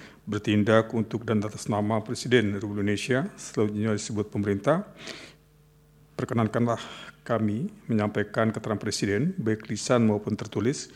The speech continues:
yang merupakan satu kesatuan yang utuh dan tak terpisahkan, atas permohonan pengujian material Undang-Undang Nomor Tiga satu Tahun sembilan belas sembilan puluh sembilan tentang pemberantasan tindak pidana korupsi, junto Undang-Undang Nomor Dua puluh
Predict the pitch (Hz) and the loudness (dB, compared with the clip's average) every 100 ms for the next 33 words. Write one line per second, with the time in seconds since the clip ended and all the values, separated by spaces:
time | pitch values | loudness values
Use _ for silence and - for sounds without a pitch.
0 | - - - - 107 104 101 - 113 110 | -20 -20 -12 -2 0 0 -4 0 0 0
1 | - 117 - 110 - 117 - 127 120 127 | -2 -6 -6 -10 -4 -4 -2 0 2 2
2 | 117 113 - - - - - 107 107 104 | 0 -4 -4 -6 -6 -14 -12 -6 -2 -2
3 | 104 104 - - - - - - 110 - | -2 -6 -16 -16 -12 -10 -10 -8 -4 -4
4 | 110 - 135 214 - - - - 123 - | -2 0 0 0 -6 -14 -16 -12 -8 2
5 | 123 113 120 107 104 104 113 113 - 110 | 2 4 2 2 4 4 2 2 0 -2
6 | 104 107 104 101 117 107 107 101 98 98 | 0 2 2 2 0 0 0 -2 -2 -2
7 | 107 113 110 104 - 104 101 - 104 - | -2 -2 -2 -4 -6 -6 -6 -6 -8 -4
8 | 160 202 196 - 117 107 - - 120 113 | 0 0 -2 -6 -6 -6 -10 -8 -4 -2
9 | 107 107 107 117 107 101 - 104 117 160 | -2 -4 -6 -8 -8 -8 -6 -4 -2 -2
10 | - - - - - 117 104 120 117 113 | -4 -10 -16 -16 -6 -4 0 0 0 2
11 | 107 110 127 - 120 101 101 117 113 110 | 2 2 2 2 0 0 -2 -2 -2 -2
12 | 107 107 - 101 95 - 160 196 190 - | -2 -4 -4 -6 -6 -6 -2 -2 -2 -6
13 | 107 - 117 110 107 104 101 117 127 110 | -4 -4 -6 -4 -4 -4 -2 -2 0 -2
14 | 107 - 107 98 107 127 190 | -4 -4 -6 -4 -2 0 -2